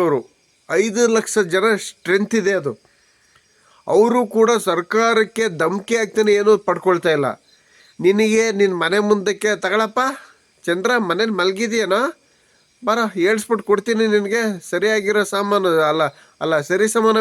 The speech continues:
ವೇತನ ಅಂತ ಕೊಡ್ತೇನೆ ನಾ ಚಂದ್ರ ನಿನಗೆ ಅಂತ ಸರ್ಕಾರಿ ನೌಕರ ಹೋರಾಟ ಮಾಡ್ದೇನೆ ತಗೊಳ್ತಾ ಇಲ್ಲ, ಹೋರಾಟ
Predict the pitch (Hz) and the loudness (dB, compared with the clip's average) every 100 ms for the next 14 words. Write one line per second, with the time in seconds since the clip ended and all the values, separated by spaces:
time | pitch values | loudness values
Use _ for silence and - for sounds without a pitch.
0 | 208 202 208 196 180 - 185 180 185 180 | 2 2 0 0 -2 -2 -2 0 0 2
1 | 175 165 170 160 160 156 156 156 214 226 | 0 0 0 -2 -2 -4 -6 -4 -2 -4
2 | 220 _ _ _ _ _ _ - - - | -6 _ _ _ _ _ _ -20 -10 -6
3 | 175 208 170 151 160 214 226 226 220 214 | -4 -4 -2 -2 -2 0 0 2 2 2
4 | 226 220 175 196 220 220 208 214 208 214 | 2 2 2 2 2 0 2 0 0 0
5 | 220 214 196 208 202 196 190 156 127 160 | 0 0 0 0 0 0 2 0 -2 0
6 | 202 | 0